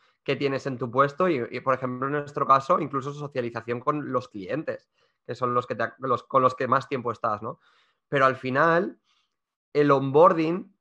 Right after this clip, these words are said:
no puede empezar el día que, que tú, que tú empiezas a trabajar en un sitio. El onboarding empieza en el diseño del puesto cuando vas a lanzar la oferta para luego contratar a alguien, siendo, siendo claros, ¿vale? Porque ahí es donde tienes que tener muy claro qué es lo que realmente necesitas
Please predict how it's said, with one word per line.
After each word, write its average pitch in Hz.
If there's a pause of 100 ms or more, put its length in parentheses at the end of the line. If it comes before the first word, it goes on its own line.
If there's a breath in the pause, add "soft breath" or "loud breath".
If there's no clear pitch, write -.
(160)
no 147
puede 208
empezar 120 (180)
el 117
día 113 (380)
que, 113
que 120
tú, 117
que 120
tú 117
empiezas 110
a -
trabajar 107
en 104
un 98
sitio. 113
El 113
onboarding 165
empieza 135
en 131
el 123
diseño 143
del 131
puesto 143
cuando 135
vas 120
a 143
lanzar 135
la 127
oferta - (420)
para 120
luego 135
contratar 120
a 104
alguien, 95 (100)
siendo, 165
siendo 151
claros, 104
¿vale? 120
Porque 131
ahí 139
es 165
donde 151
tienes 143
que 139
tener 135
muy 127
claro 143
qué -
es 123
lo 131
que 131
realmente 120
necesitas 143